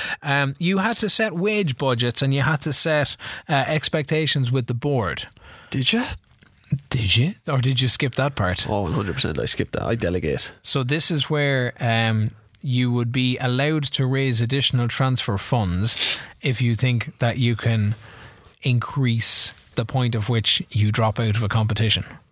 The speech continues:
Speaker 1: or win a competition. So, like, if you have the League Cup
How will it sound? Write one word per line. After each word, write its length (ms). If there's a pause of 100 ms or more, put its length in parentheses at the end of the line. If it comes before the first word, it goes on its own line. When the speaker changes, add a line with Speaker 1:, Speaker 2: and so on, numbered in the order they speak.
(280)
Speaker 1:
or 200
win 260
a 60
competition. 600 (340)
So, 160
like, 320
if 180
you 140
have 400 (340)
the 80
League 280
Cup 320